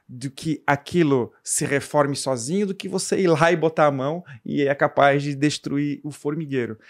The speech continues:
Então, na verdade, as políticas públicas do Estado, que cobra muito caro e burocratiza, fazem com que o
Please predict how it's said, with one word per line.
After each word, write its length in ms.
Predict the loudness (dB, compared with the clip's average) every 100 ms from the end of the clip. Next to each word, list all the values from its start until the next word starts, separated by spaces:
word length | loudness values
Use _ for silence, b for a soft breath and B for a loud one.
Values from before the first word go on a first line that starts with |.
| B B
Então, 280 | -6 -2 2
na 120 | 4
verdade, 540 | 4 6 6 4 0 -12 B B B
as 180 | -6 -6
políticas 500 | -4 -4 -4 -2 -2
públicas 520 | 0 -2 -2 0 -2
do 180 | -4 -6
Estado, 580 | -4 -2 4 4 4 0
que 140 | -10
cobra 300 | 0 2 4
muito 380 | 2 0 -2 -4
caro 360 | 0 2 4 2
e 100 | -4
burocratiza, 920 | -2 0 0 0 -8 -8 -8 -4 -2
fazem 800 | -4 0 4 6 6 4 2 -4
com 200 | -6 -8
que 340 | -6 -4 -4 -6 B -8
o 240 | 0 0